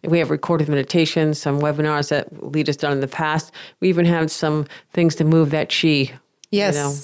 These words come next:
Speaker 2: and we
Speaker 1: but
Speaker 2: just finished a live event series that is now available as online classes that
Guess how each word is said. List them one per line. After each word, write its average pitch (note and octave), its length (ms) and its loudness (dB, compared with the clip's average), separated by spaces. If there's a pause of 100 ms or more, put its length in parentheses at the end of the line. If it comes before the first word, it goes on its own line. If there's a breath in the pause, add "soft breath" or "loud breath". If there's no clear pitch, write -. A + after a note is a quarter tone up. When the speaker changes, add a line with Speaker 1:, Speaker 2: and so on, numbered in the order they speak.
(140)
Speaker 2:
and F3+ 100 0
we D#3 60 2
Speaker 1:
but - 60 0
Speaker 2:
just C#4+ 200 0
finished E4 560 2
a G#3 80 2
live G#3 240 2
event A3 340 0
series G#3+ 760 2 (260 loud breath)
that A#3 160 2
is A#3+ 160 2
now C4+ 380 4
available A#3+ 580 2
as F#3+ 400 0
online A3 320 2
classes G#3 500 -2
that F#3+ 240 -2